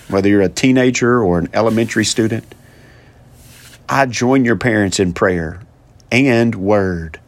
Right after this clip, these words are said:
by making the same appeal to you today. Do not delay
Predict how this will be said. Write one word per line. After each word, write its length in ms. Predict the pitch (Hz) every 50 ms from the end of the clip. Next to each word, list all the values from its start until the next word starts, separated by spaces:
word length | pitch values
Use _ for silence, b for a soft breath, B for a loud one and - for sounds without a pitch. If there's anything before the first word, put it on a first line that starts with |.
| b b b b b b b b -
by 120 | 95 95
making 400 | 95 101 107 117 117 - 107 98
the 80 | 90 87
same 320 | - - - 123 127 123
appeal 320 | 120 101 - - 107 98 92
to 100 | - 101
you 120 | 92 92
today. 480 | 85 - 92 85 - 85 76 78 - - - B B B B B B B B B B B B B - - 98
Do 180 | - 131 135
not 240 | 135 139 135 - -
delay 460 | 131 123 104 85 73 69 - - -